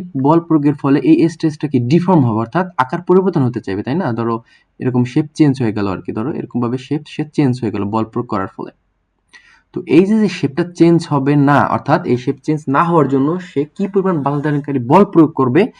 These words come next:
সেটা হচ্ছে তার পীড়ন। তো আমরা স্ট্রেসকে সাধারণত কি দ্বারা ইন্ডিকেট করে থাকি?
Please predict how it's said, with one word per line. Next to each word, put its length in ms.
সেটা 280
হচ্ছে 200
তার 140
পীড়ন। 280
তো 80
আমরা 340
স্ট্রেসকে 460
সাধারণত 560
কি 300
দ্বারা 160
ইন্ডিকেট 340
করে 180
থাকি? 280